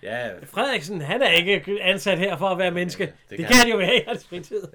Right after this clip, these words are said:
Speaker 1: <laughs> De er bange for hende, også folk i køkkenet.
Speaker 2: <laughs>
Speaker 1: Jeg har, hun har ikke købt dem for at være mennesker. Hun har
Speaker 2: Ja,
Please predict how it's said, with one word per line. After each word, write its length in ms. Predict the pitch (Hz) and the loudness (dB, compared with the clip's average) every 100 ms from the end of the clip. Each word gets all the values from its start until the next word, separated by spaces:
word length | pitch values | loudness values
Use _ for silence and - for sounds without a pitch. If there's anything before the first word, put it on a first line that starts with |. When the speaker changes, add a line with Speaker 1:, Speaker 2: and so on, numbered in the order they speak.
| - 170 - - - | -16 -16 -16 -20 -20
Speaker 1:
<laughs> 600 | 113 - 202 - - - - | -20 -14 -16 -14 -20 -20 -20
De 80 | |
er 40 | 101 | -14
bange 240 | 104 117 120 | -8 -8 -6
for 180 | 117 107 | -8 -8
hende, 180 | 101 101 | -8 -14
også 160 | 101 | -14
folk 260 | - 110 95 | -12 -12 -14
i 60 | 87 | -18
køkkenet. 540 | 101 98 - 76 147 - 143 196 - | -18 -20 -20 -14 -10 -10 -8 -10 -10
Speaker 2:
<laughs> 520 | 170 - 139 - - | -14 -16 -18 -20 -20
Speaker 1:
Jeg 100 | 90 95 | -16 -14
har, 120 | 90 | -14
hun 120 | 95 | -16
har 60 | 98 | -16
ikke 100 | 98 | -16
købt 220 | 107 - | -18 -18
dem 120 | 87 | -20
for 120 | 98 | -16
at 60 | 87 | -16
være 100 | 82 | -16
mennesker. 400 | 85 101 98 80 | -20 -20 -20 -20
Hun 160 | 78 85 | -20 -20
har 80 | 82 _ _ - | _ _ _ -16
Speaker 2:
Ja, 200 | 160 | -14